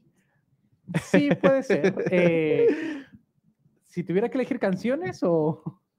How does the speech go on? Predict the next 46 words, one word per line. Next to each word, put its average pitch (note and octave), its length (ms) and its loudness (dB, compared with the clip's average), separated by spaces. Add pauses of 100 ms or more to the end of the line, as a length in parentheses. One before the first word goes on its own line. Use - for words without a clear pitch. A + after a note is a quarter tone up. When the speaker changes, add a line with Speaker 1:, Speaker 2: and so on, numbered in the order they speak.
Speaker 2:
Lo, A2+ 260 -2
no A#2+ 180 2
Speaker 1:
¿o D#3+ 60 0
Speaker 2:
sé, C3+ 80 0
Speaker 1:
qué G#3+ 160 6
Speaker 2:
o G#3+ 100 4
sea, F3 120 2
Speaker 1:
usaría F3 200 2
Speaker 2:
todo A#3 160 10
se C4 120 2
Speaker 1:
para F3 140 4
Speaker 2:
vale, D4 160 2
o - 20 2
Speaker 1:
mover? E3+ 160 2
Speaker 2:
sea. B2+ 120 0
Speaker 1:
Sí, - 100 -8
eh, C4 120 -4
usaría B2 240 -8
Pokémones. B2 560 -14 (220)
Speaker 2:
¿Pokémones? C3+ 720 0
Speaker 1:
Sí, F3+ 240 -6
usaría C3 320 -6
campos B2 500 -10
de, A#2+ 640 -14
Speaker 2:
Me A2 120 0
Speaker 1:
de A2 40 2
cosas. A#2 200 4
Speaker 2:
late. D#3+ 180 4
Speaker 1:
Si E3 80 -4
tú C3+ 140 -4
me C#3+ 180 -2
dices C3+ 460 -8 (320)
uno C3 220 -4
de A#2+ 60 0
la A2+ 140 -2
tercera C3 340 0
generación, C#3+ 680 -2
se - 120 -6
va A2+ 160 -2
por A#2+ 120 -4
así. A3+ 360 -4
Un G#3 100 -8 (360)
Pokémon C#3+ 380 8
tipo C#3+ 280 6
Speaker 2:
<laughs> - 0 -
Speaker 1:
dragón, F3 420 6